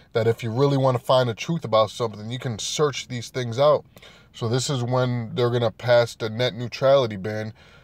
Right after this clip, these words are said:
to where all this stuff is cut off, period.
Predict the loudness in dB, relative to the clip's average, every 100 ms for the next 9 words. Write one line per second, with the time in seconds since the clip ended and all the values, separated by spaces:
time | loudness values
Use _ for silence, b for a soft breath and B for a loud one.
0 | b -8 0 4 4 4 6 6 4 -4
1 | -2 0 -2 -6 -12 -6 0 2 2 0
2 | -10 _ b b -6 -2 -2 -4 -12